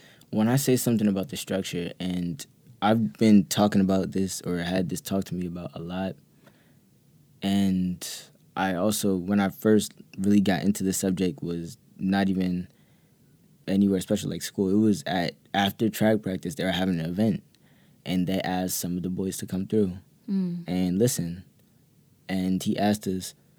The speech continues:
Speaker 1: what, he asked us the same question asking me, "What do you think attracts them to that kind of culture?" And a lot of the boys,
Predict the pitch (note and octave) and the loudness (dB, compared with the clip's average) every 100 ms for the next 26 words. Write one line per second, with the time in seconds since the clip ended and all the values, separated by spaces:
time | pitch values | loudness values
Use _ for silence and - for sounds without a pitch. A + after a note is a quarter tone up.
0 | _ _ _ - G2 F#2+ - - F#2 A2 | _ _ _ -12 -6 -6 -8 -6 0 0
1 | G2+ A2 - G2 E2+ G2+ G2+ - - F#2+ | 2 0 0 -4 -4 -6 -6 -6 -4 -4
2 | F#2 F#2 F#2+ F#2 - G2 F#2 F2 F#2+ - | -4 -6 -6 -6 -6 -6 -4 -4 -6 -4
3 | G2 G2+ F#2 F#2 - F#2 - - F2 F2+ | -4 -2 -4 -6 -8 -8 -8 -10 -10 -10
4 | E2 F#2 - _ _ _ _ - F#2 E2 | -10 -12 -20 _ _ _ _ -6 -6 -6
5 | - F#2 F2 - G#2 B2 - F2+ F2 _ | -8 -6 -6 -6 -6 -6 -8 -12 -12 _
6 | _ _ _ _ _ _ _ - G#2+ G2+ | _ _ _ _ _ _ _ 0 4 4
7 | G2 F#2 F#2 - - _ _ _ _ - | 4 2 -2 -6 -16 _ _ _ _ -6
8 | G2 A2 A#2 A2 G#2 A#2+ A2+ G2 F#2 | 0 2 4 4 6 6 6 4 0